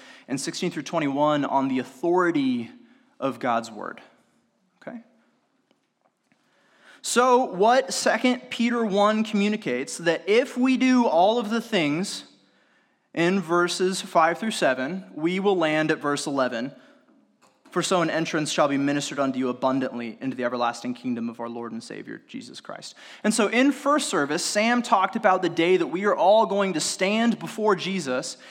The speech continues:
and give an answer for what we did in our lives. And then Jesus' response will be something along the lines of either,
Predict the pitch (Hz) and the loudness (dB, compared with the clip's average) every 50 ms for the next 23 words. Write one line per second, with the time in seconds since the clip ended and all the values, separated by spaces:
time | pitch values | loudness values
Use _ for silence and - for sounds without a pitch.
0 | - - 156 156 156 143 127 151 208 247 220 233 190 165 - 190 208 226 240 233 | -10 -4 -2 0 0 0 0 0 2 2 4 2 0 0 -2 0 2 2 2 2
1 | 233 - 190 175 196 - 175 170 156 156 151 143 143 151 165 175 180 180 180 185 | 0 0 0 0 0 0 0 0 2 2 0 0 0 0 2 2 2 0 -2 -6
2 | - - - - _ _ - - 156 147 139 127 123 123 107 - 90 92 - - | -10 -14 -20 -20 _ _ -4 0 0 2 2 0 0 -2 -2 -4 -4 -8 -12 -14
3 | - - _ _ _ _ _ _ _ _ _ _ _ _ _ _ _ _ _ _ | -16 -18 _ _ _ _ _ _ _ _ _ _ _ _ _ _ _ _ _ _
4 | _ _ _ _ _ _ _ _ _ _ - - 156 170 165 156 156 139 123 175 | _ _ _ _ _ _ _ _ _ _ -6 -2 0 2 2 2 0 -2 0 0
5 | 196 220 233 233 - 262 226 - 208 202 - - - 147 131 135 147 - - - | 0 0 0 0 -2 -2 -2 -2 -2 -4 -4 -2 0 0 2 2 0 -2 -6 -10
6 | - - - 165 160 151 156 160 160 - 175 170 - 185 170 156 147 147 147 151 | -10 -6 -2 -2 0 2 0 0 2 0 -2 -2 0 -2 -2 0 2 2 2 2
7 | 151 147 143 131 135 135 135 139 139 135 - 135 123 127 - 208 208 127 123 160 | 2 0 -2 0 0 0 0 0 -2 -2 -2 -4 -4 -4 -4 0 0 0 2 0
8 | 139 135 147 180 | -2 -2 -2 -4